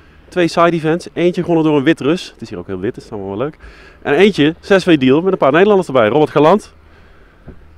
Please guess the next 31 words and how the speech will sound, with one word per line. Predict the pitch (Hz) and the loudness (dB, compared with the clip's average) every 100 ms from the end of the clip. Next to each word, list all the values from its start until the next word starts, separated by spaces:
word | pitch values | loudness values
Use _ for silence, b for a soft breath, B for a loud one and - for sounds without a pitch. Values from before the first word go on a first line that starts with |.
| - | -12
in | 147 | -8
de | 147 | 0
Friday | 165 143 | 2 4
Deep | 135 180 | 2 0
Stack. | - 214 - _ - - - - 131 | 2 0 -2 _ -20 -20 -20 -16 -8
D | |
J | 156 143 | -2 0
Bolle | 127 180 202 | 4 4 4
erbij. | 185 202 226 220 - - - b b b b b b - | 4 2 2 -2 -16 -20 -20 b b b b b b -2
En | 185 196 220 - - - - | 0 0 -4 -16 -20 -20 -20
Stijn | - 165 160 160 | -4 0 2 2
Augustinus | 156 143 180 233 247 - - _ - - - - - | 0 -2 -2 -2 -4 -8 -20 _ -20 -20 -20 -20 -6
stond | - 180 | -2 2
dan | 185 | 2
als | 185 | 4
nummer | 190 180 | 4 4
één | 147 110 | 4 4
in | |
dat | 110 | 2
toernooi. | 117 113 156 208 - - | 0 2 2 0 -4 -10
Dus | 143 139 | -8 -8
d-, | - - | -12 -10
een | - | -8
titel | 175 185 | -4 -2
voor | 175 | 0
Nederland. | 117 95 107 156 - B B B B | 0 0 -2 -6 -14 B B B B
Via | - 156 160 | -12 -2 0
dag | 135 139 | 2 2
één | 135 | 2
B, | |
eh, | 135 135 135 127 | 4 4 4 4